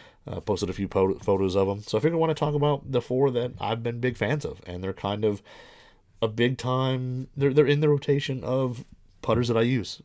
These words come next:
uh, every, you know, every week when I go play golf. Uh, they are four that are in the mix, uh, all the time in some way or fashion, and, uh,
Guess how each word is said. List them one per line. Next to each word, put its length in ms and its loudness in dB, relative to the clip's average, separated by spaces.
uh, 200 0
every, 300 -2
you 140 -4
know, 120 -4
every 200 -2
week 240 -2
when 100 -8
I 60 -4
go 160 -2
play 160 -4
golf. 340 -2
Uh, 160 -8
they 160 2
are 220 2
four 320 2
that 140 0
are 80 6
in 80 2
the 60 0
mix, 480 -4
uh, 20 -10
all 400 0
the 80 -6
time 380 -4
in 100 -10
some 240 -2
way 120 0
or 80 0
fashion, 560 -6
and, 420 -8
uh, 320 2